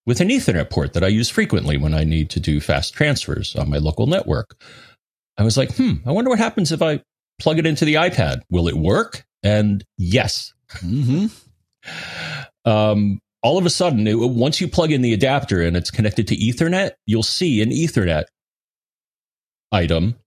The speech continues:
Speaker 1: uh, show up in the, the, the list of networking options.
Speaker 2: That's awesome.
Speaker 1: I thought it was pretty cool. The throughput is kind of weird. I gotta figure out why is that,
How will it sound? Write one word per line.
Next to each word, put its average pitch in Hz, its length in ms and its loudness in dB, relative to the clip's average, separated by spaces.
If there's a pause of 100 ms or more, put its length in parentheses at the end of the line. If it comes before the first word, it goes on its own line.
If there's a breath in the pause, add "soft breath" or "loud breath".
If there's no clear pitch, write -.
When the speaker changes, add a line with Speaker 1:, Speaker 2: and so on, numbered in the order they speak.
(280)
Speaker 1:
uh, 85 240 2
show 95 280 2
up 98 280 -2
in 101 520 2
the, 113 360 0 (500)
the, 113 300 2
the 110 120 0
list 107 340 0
of 117 220 0
networking 101 440 0
options. - 500 -6
Speaker 2:
That's 123 160 0
awesome. 135 320 2 (1200)
Speaker 1:
I - 800 -20
thought 190 80 2
it 170 60 0
was 120 120 0
pretty 131 220 0
cool. 92 280 0
The 113 120 0
throughput 247 560 0
is 101 140 -2
kind 92 260 0
of 76 80 -2
weird. 78 200 -2
I 101 60 2
gotta 143 180 0
figure 123 280 0
out 92 160 0
why 90 380 2
is 76 260 -2
that, 80 260 -2